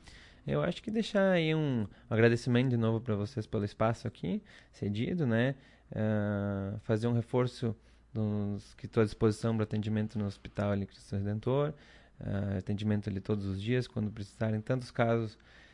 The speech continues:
que precisam de consultas, casos de urgências, né? Ah, o pessoal ali do hospital já tá sabendo também.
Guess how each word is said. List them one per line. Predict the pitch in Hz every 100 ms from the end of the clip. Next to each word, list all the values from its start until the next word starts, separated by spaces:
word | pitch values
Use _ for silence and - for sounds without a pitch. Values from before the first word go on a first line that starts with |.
| -
que | -
precisam | 113 - 113
de | 107
consultas, | 104 95 151 151 120
casos | - 113 110
de | 107
urgências, | 101 107 120 127 117 107 - -
né? | - 104 110 117 -
Ah, | 101 101
o | 104
pessoal | 104 - 107
ali | 107
do | 101
hospital | 101 - 107
já | 101
tá | -
sabendo | - 104 98 98
também. | 101 101 107 127